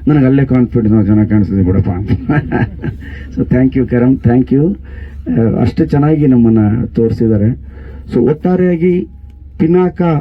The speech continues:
ಅನ್ನೋದು, it will be completely different experience, especially ಈ ಪಾರ್ಟ್, ಆ, ಬಂದಾಗ. ಅದರ ಜೊತೆಯಲ್ಲಿ ನಾನು ನನ್ನ ಎಲ್ಲ ಟೆಕ್ನಿಷಿಯನ್ಸ್‌ಗೆ and ಸಹ ಕಲಾವಿದರಿಗೆ,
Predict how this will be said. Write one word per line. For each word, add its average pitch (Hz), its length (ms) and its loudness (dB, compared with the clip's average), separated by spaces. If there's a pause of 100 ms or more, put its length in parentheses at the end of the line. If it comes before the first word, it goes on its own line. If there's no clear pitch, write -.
(260)
ಅನ್ನೋದು, 135 500 2 (600)
it 151 120 0
will 156 160 2
be 156 160 2 (200)
completely 170 500 -2
different 139 500 -2 (120)
experience, 139 640 0 (100)
especially 156 480 -2
ಈ 156 260 0
ಪಾರ್ಟ್, 127 540 -2
ಆ, - 340 -4
ಬಂದಾಗ. 107 500 -2 (1900)
ಅದರ 123 200 2
ಜೊತೆಯಲ್ಲಿ 143 480 0
ನಾನು 123 300 4
ನನ್ನ 120 520 2
ಎಲ್ಲ 127 260 2
ಟೆಕ್ನಿಷಿಯನ್ಸ್‌ಗೆ 135 1080 0 (920)
and 135 300 2 (360)
ಸಹ 127 200 2
ಕಲಾವಿದರಿಗೆ, 117 720 2